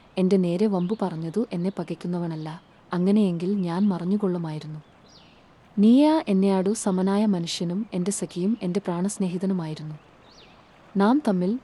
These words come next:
മധുരസമ്പർക്കം ചെയ്തു പുരുഷാരവുമായി ദൈവാലയത്തിലേക്കു പോയായല്ലോ. മരണം പെട്ടെന്നു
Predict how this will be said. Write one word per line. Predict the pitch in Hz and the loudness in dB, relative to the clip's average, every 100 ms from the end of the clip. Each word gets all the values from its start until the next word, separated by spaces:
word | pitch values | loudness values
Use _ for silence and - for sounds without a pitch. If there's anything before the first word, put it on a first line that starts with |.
| - | -2
മധുരസമ്പർക്കം | 190 220 262 269 220 196 202 208 | 0 0 0 2 2 0 -2 0
ചെയ്തു | 180 175 - | 0 -4 -6
പുരുഷാരവുമായി | 185 - 214 226 220 180 165 208 - - - | -4 0 0 2 2 0 -2 -6 -8 -20 -4
ദൈവാലയത്തിലേക്കു | 190 196 220 240 247 226 190 - | 2 4 4 4 2 0 -2 -2
പോയായല്ലോ. | 208 175 160 156 156 151 - - - - - - - - - 196 | -4 -4 -4 -6 -8 -12 -20 -20 -20 -20 -20 -20 -20 -20 -4 0
മരണം | 196 214 285 | 4 4 4
പെട്ടെന്നു | 214 196 185 208 | 0 0 0 0